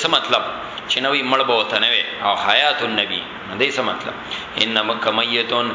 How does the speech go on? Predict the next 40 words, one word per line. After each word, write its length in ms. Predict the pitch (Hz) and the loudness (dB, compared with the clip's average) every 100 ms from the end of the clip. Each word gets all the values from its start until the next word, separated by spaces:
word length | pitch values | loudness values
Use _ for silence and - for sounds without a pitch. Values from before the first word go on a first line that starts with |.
| 117 - | -6 0
پیغمبره 540 | 104 107 110 110 120 117 | 2 2 2 2 2 2
ته 220 | 123 123 107 - - | 2 2 0 -4 -2
مړ 140 | 107 110 - | 0 0 0
کیدونکې 440 | 110 113 117 117 | -2 -2 0 2
وای، 140 | 120 120 | 2 0
نو 180 | 120 | 0
میتون 540 | 120 113 110 113 117 120 117 | 0 0 0 0 -2 0 0
دی 80 | 120 | 0
بمري. 340 | 120 117 120 - - | 0 2 0 -2 -8
سما 240 | - 117 113 | -4 0 2
پس 280 | 120 117 123 | 2 2 0
نه، 240 | 120 120 | 0 0
انکم 320 | 120 113 113 | 0 0 2
بشک 260 | 110 107 113 120 | 2 2 0 2
تاسو 220 | 120 104 | 2 2
به 80 | 110 | 0
یوم 160 | 113 | 0
القیامت، 420 | 110 104 117 117 117 110 | -2 0 0 2 0 2
پر 80 | |
ورځ 120 | 110 110 | 0 0
د 100 | 110 | 0
قیامت، 300 | 110 113 117 | 0 0 0
عند 180 | 120 120 | 0 2
ربکم، 640 | 120 120 120 120 120 113 101 - - 107 | 2 4 2 2 0 0 -4 -8 -6 2
در 100 | 135 | 4
رب 180 | - - | 4 2
په 100 | 110 - | 2 4
خوا 140 | 127 | 2
کې، 200 | 123 110 - - - | 4 0 -2 -8 -4
تختصمون، 680 | 113 104 - 113 120 117 120 | 0 0 0 -2 -2 -2 0
یو 180 | 120 120 | 2 2
بل 160 | 120 | 2
سره 220 | 120 120 120 | 2 0 2
جګړه 340 | 117 117 123 117 | 2 2 2 2
کوونکې 340 | 120 123 123 | 0 0 0
او 100 | 120 | 2
باس 260 | 117 120 - | 4 2 2
کوونکې 360 | 120 120 117 120 | 0 0 0 2
به 100 | 120 | 2
یې. 180 | 120 | 2